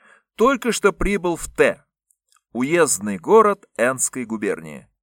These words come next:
Он уже выдержал обычный искус в полицейском управлении с подписками, чтением закона о ссыльных, с наставлением власти придержащей о местном режиме – и теперь искал себе квартиру.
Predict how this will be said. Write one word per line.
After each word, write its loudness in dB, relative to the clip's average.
Он 0
уже 4
выдержал 2
обычный 0
искус -6
в -18
полицейском -4
управлении -2
с -8
подписками, -4
чтением -2
закона -2
о -4
ссыльных, -4
с -8
наставлением -2
власти -2
придержащей -4
о -4
местном -8
режиме – -4
и -2
теперь -2
искал 0
себе -6
квартиру. -8